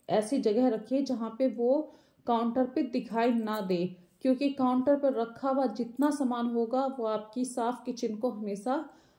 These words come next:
अनटाइडी ही दिखाएगा। और ठंड के मौसम में आप अपने घर के काम कैसे आराम से एफिशिएंटली कर सकते हैं बिना किसी प्रॉब्लम के,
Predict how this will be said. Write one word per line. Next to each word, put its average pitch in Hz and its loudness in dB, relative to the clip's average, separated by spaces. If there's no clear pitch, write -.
अनटाइडी 240 4
ही 311 2
दिखाएगा। 190 2
और 185 6
ठंड 240 4
के 277 4
मौसम 226 2
में 277 4
आप 190 0
अपने 196 0
घर 220 2
के 254 4
काम 208 -2
कैसे 208 0
आराम 190 4
से 240 0
एफिशिएंटली 196 2
कर 269 2
सकते 269 0
हैं 285 2
बिना 262 4
किसी 247 0
प्रॉब्लम 226 4
के, 269 2